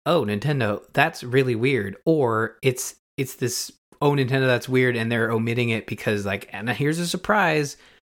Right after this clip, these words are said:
For everybody who owns Super Mario three D All-Stars, you can give us an extra twenty bucks and you can download it as an expansion." You know, I think if you take the time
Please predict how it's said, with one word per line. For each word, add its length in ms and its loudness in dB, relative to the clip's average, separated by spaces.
For 140 0
everybody 440 4
who 160 4
owns 460 2
Super 200 -2
Mario 460 2
three 200 0
D 100 2
All-Stars, 560 2
you 100 2
can 240 -2
give 160 2
us 140 -2
an 80 0
extra 240 -4
twenty 280 2
bucks 500 0
and 100 0
you 80 2
can 160 0
download 460 2
it 100 2
as 180 2
an 80 -2
expansion." 640 -2
You 100 0
know, 140 0
I 80 6
think 260 0
if 160 0
you 60 2
take 220 0
the 60 -2
time 640 -2